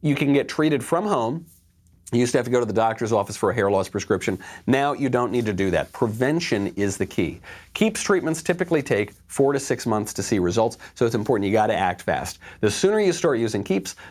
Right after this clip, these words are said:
the more hair that you will save. Find out why Keeps has more five-star reviews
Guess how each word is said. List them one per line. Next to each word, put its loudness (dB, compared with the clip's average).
the 4
more 2
hair 2
that -2
you -2
will 0
save. 0
Find 0
out 2
why 2
Keeps -4
has 0
more 2
five-star 0
reviews 0